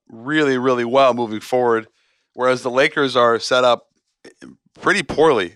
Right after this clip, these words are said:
I mean, you know, I, I've talked a lot about this, but I think it means more coming from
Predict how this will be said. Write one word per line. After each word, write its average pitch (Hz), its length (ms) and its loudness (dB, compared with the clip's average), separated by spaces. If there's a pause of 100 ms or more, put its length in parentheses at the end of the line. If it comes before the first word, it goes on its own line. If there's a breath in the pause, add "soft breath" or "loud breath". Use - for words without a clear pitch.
I 110 80 -8
mean, 117 240 -2 (640 loud breath)
you 135 80 -4
know, 131 60 2
I, 139 200 2
I've 160 180 0
talked 160 280 0
a 143 40 -2
lot 139 200 4
about 135 240 0
this, 131 260 -2
but 127 120 0
I 123 60 2
think 131 160 -4
it 120 140 -2
means 120 300 -4
more 120 200 2
coming 117 280 -4
from 107 320 -4